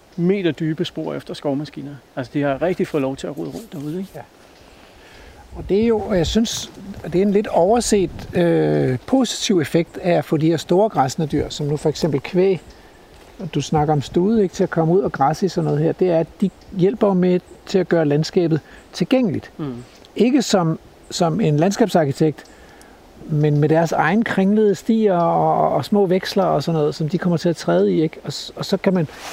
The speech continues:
Speaker 2: vil man komme til at kunne kigge lidt mere ind i landskabet også, fordi de kommer til at, at rydde en bidzone, ligesom man kender det fra savannelandskaber igennem nogle år, ikke?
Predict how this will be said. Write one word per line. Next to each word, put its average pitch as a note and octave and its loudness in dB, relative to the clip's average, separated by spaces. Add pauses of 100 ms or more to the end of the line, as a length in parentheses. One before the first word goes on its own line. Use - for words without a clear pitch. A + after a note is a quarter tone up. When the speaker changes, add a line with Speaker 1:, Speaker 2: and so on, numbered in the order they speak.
(160)
Speaker 2:
vil G3 2
man F#3 0
komme E3+ 0
til A3+ 2
at G3+ -2
kunne G3+ -2
kigge C#4+ 0
lidt A3 2
mere F#3 2
ind F#3 0
i F3+ 2
landskabet E3 2
også, - -2 (120)
fordi F3 0
de D#3+ -2
kommer F3 2
til - 0
at, E3+ 4 (580)
at D3+ 2
rydde D3+ 4
en F3+ 2
bidzone, E3+ 2 (380)
ligesom D#3 0
man D3 2
kender D3+ 2
det E3 0
fra - -4
savannelandskaber C#3 -2 (760)
igennem D#3 0
nogle C#3 2
år, F3+ 0
ikke? F#3 -4